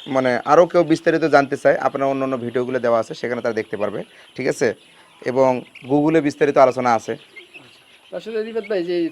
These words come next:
Speaker 2: ফিমেল যে, ইয়া, মেল যে মুরু-, মুরুগটা, তো এটা, আহ, মানে প্রাপ্তবয়স্ক হলে মানে কত কেজি হয় এরকম
Speaker 1: আমার
Speaker 2: রেকর্ড আছে?
Speaker 1: ঘরে আমি ভাই সাড়ে পাঁচ থেকে ছয় কেজি ওজন পাইছি।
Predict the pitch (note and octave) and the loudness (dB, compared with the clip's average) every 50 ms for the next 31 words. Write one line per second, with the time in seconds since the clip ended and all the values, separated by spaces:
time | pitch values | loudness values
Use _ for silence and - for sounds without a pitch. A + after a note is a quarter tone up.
0 | - - G3 F#3+ G3 G3 G3 G3 F3+ F3 F#3+ F3+ F3 F3 E3+ G3 F3+ D#3+ D#3 D3 | -6 -10 -10 -8 -8 -8 -8 -10 -8 -8 -6 -6 -6 -8 -8 -8 -6 -4 -2 -2
1 | C#3+ C#3 C#3 C3+ C3 C#3 C#3+ E3 F3+ G3 G3 F#3 G3 G3 F#3 F3+ F3+ F3 F3+ F3 | -4 -4 -6 -6 -8 -8 -6 -4 -4 -4 -4 -4 -6 -6 -6 -6 -8 -8 -8 -8
2 | E3+ E3+ F3 F3 F3 D#3+ - - C#3+ D#3 B3 B3+ A3 - - D#3 D3+ D3+ - E3+ | -8 -8 -6 -6 -6 -8 -8 -8 -8 -8 -8 -10 -14 -12 -10 -10 -10 -6 -4 -2
3 | E3 F3 F3 F3 - - - - - D#3+ C#3+ C#3 D3 D3 D3+ D3+ D3+ C#3+ F#3+ F3 | -2 -2 -4 -6 -16 -20 -20 -20 -14 -10 -8 -8 -8 -8 -8 -12 -10 -6 -6 -6
4 | E3 - A3 G3 F#3+ G#3 G3+ F#3 - - A3 G3+ G3+ F#3+ E3 C#3+ C3+ C#3 C#3+ C#3+ | -4 -4 -8 -6 -4 -4 -4 -6 -6 -8 -6 -6 -4 -4 -4 -6 -6 -6 -8 -10
5 | D3 C#3 E3+ E3+ E3+ - G3 G3 G3 F#3+ F3 - G3 F#3 F#3 G3 F#3 D#3+ E3 D#3+ | -10 -8 -8 -8 -8 -6 -8 -6 -6 -8 -8 -8 -8 -8 -6 -6 -6 -4 -4 -4
6 | D#3+ D#3 D#3 E3+ F#3 - - E3 D#3 D#3 D#3 D#3+ D3+ D3+ C#3 C#3+ D#3 F3+ F#3+ E3 | -4 -4 -4 -6 -8 -12 -12 -10 -10 -8 -10 -10 -6 -2 0 4 6 6 6 6
7 | C3+ C#3+ D#3+ E3+ F3+ F3+ E3+ E3+ F3 D#3 E3+ E3+ F3+ F3 - - - D#3 D#3 D#3+ | 6 6 6 8 8 8 6 4 4 4 6 6 6 4 0 2 4 4 6 8
8 | E3+ E3 D#3 - - D#3+ E3 - - D#3 D3 C3+ D3 C3+ C#3 C3 B2 B2 A2 A2 | 6 4 4 4 -2 -4 -4 0 2 2 2 4 2 0 0 -2 -2 -4 -2 -4
9 | G2+ - - | -6 -6 -8